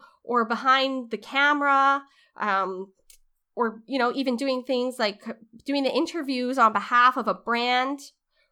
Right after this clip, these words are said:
right? Doing all the brand journalism. So it, it is a specialized skill, and all of these skills, um, I, I really just don't think that it's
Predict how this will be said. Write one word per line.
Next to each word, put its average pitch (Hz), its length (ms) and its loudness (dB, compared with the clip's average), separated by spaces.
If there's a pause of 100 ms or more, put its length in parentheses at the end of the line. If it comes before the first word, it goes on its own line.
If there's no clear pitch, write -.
(140)
right? 220 320 -2
Doing 277 200 0
all 254 120 2
the 240 80 -2
brand 196 340 2
journalism. 277 680 0 (500)
So 311 160 -2
it, 294 240 -2
it 277 120 0
is 339 200 -2
a 508 100 -4
specialized 247 600 -2
skill, 262 420 -2
and 196 140 -2
all 233 240 -2
of 233 80 -14
these 202 380 -14 (260)
skills, 277 760 -4 (480)
um, 208 560 0 (420)
I, 240 200 0 (160)
I 233 60 -2
really 294 360 -2
just 226 180 -8
don't 214 220 -2
think 220 220 -6
that 202 160 -6
it's - 260 -20